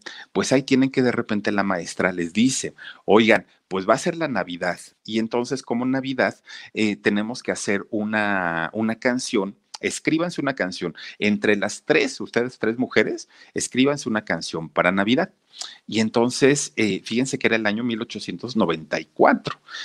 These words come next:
y entonces dice, eh, la, las niñas se juntan todas y empiezan a decir, "A ver, ¿qué vamos a componer? ¿Qué vamos a hacer? Un villancico, no sé qué".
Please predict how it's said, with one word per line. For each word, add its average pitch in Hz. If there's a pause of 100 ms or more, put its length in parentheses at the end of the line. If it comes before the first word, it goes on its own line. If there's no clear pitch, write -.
(160)
y 101
entonces 113
dice, 117
eh, 85 (340)
la, 90
las 113
niñas 220
se 143
juntan 151
todas 117 (300)
y 98
empiezan 101
a 95
decir, 92
"A 87
ver, 98
¿qué -
vamos 95
a -
componer? 92
¿Qué 98
vamos 85
a -
hacer? 135
Un 101
villancico, 90
no -
sé -
qué". -